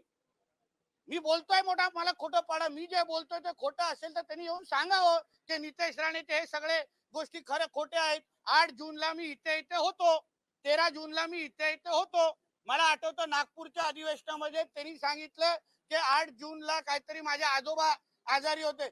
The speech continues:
अरे पण त्याचे आजोबा चौदा जूनला वारले आहेत, आठ जूनला त्याचे आजो-, आजोबा, आजोबा जिवंत होते. म्हणून माझ्या प्रश्नात आमचे जे काही प्रश्न आहेत, जे पुरावे आहेत, मग सीसीटीव्ही का डिलीट करण्यात आलं,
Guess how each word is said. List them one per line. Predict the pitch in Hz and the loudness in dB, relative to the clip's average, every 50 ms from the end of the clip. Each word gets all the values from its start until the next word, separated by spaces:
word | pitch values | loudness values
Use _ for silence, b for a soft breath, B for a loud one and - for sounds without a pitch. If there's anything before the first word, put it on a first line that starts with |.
| _ _ _ | _ _ _
अरे | - 269 302 | -4 -4 -4
पण | 302 330 320 294 | -4 -6 -6 -6
त्याचे | - 294 285 311 | -8 -8 -4 -2
आजोबा | 320 302 285 277 269 294 302 311 330 | 0 0 0 0 0 -2 -2 -2 -2
चौदा | 311 - 311 302 302 311 330 330 | -2 -2 -2 -4 -2 0 0 -2
जूनला | 320 277 311 302 320 320 320 311 311 | -2 -2 -4 -6 -4 -2 0 2 2
वारले | 302 285 285 285 285 294 | 4 2 2 2 0 0
आहेत, | 285 277 277 285 _ _ _ _ _ _ _ _ _ _ _ _ _ _ _ _ _ _ _ _ _ - | 0 0 0 -4 _ _ _ _ _ _ _ _ _ _ _ _ _ _ _ _ _ _ _ _ _ -2
आठ | 226 269 302 320 | 2 2 2 2
जूनला | 302 294 311 311 311 311 | 0 -4 -8 -6 -6 -6
त्याचे | 294 311 302 311 | -4 -4 -2 0
आजो-, | 302 285 285 262 302 302 302 | 0 0 0 -2 -4 -4 -2
आजोबा, | 302 302 294 269 302 302 | -2 -4 -4 -6 -6 -6
आजोबा | 294 247 247 254 294 302 320 | -4 -4 -6 -6 -6 -6 -6
जिवंत | 302 302 330 359 381 392 370 381 | -6 -6 -6 -6 -6 -4 0 0
होते. | 349 320 311 - 302 302 302 294 - _ _ _ _ _ - | 0 0 0 0 -2 -2 -2 -2 -6 _ _ _ _ _ -12
म्हणून | 220 302 311 | -12 -10 -8
माझ्या | 269 214 190 202 202 240 302 349 | -6 -4 -4 -2 0 0 0 0
प्रश्नात | - - 262 226 214 - _ 269 294 294 294 - | -2 -4 -6 -6 -6 -8 _ -6 -6 -6 -4 -6
आमचे | 185 196 208 220 - - 320 | -8 -10 -10 -10 -10 -12 -8
जे | 269 285 294 | -6 -6 -6
काही | 311 - 302 330 330 _ | -4 -2 -2 -2 -2 _
प्रश्न | - 285 240 - _ 311 | -8 -10 -10 -10 _ -2
आहेत, | 302 285 247 202 - _ _ _ _ _ _ _ _ _ _ _ _ - | -2 -2 -2 -2 -6 _ _ _ _ _ _ _ _ _ _ _ _ -2
जे | - 320 | -2 -2
पुरावे | - - 311 294 311 311 311 320 320 | -2 -4 -4 0 2 4 4 4 4
आहेत, | 302 277 240 180 _ _ _ _ _ _ 214 | 2 0 0 -4 _ _ _ _ _ _ -4
मग | 285 311 | -4 -4
सीसीटीव्ही | - 294 294 - 320 311 311 311 320 311 | -4 -8 -14 -12 -12 -12 -10 -10 -12 -6
का | - 311 302 311 | -2 0 0 0
डिलीट | 294 294 294 302 302 _ | 0 -4 -12 -14 -12 _
करण्यात | - 294 285 294 294 277 | -8 -6 -6 -6 -6 -4
आलं, | 285 277 277 285 311 | -4 -2 -2 -4 -6